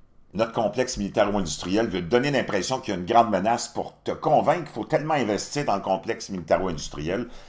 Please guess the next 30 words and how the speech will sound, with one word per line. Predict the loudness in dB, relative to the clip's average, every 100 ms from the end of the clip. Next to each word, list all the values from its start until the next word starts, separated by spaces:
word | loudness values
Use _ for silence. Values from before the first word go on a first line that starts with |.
| -10 -2
et | 2
laisser | 2 2 0
crever | 2 2
de | 2
monde | 2 0
de | 0
faim, | -4 -2 -2 -6 -14 -20 -20 -20 -8
puis | -2
mettre | 2 6
l'argent | 8 6 6 4
dans | 6 2
le | 2
militaire | -4 -4 2 4 4 2
parce | -6
qu'il | -8 -10
y |
a | -10
une |
super | -6 -6 0 0 0
menace, | -4 -4 -4 -6
puis | -4
qu'un, | -4 -4 -6 -14 _ _ _ _ _ _ -10
un | -6
groupe | -2 0
comme | 0 0
le | 2
Hamas | 2 2 0 -2 -6
pourrait | -4 -2 -2 -2 -6 -6
renverser | -4 -2 -4 -4 -4
Israël. | -6 -4 -4 -4 -6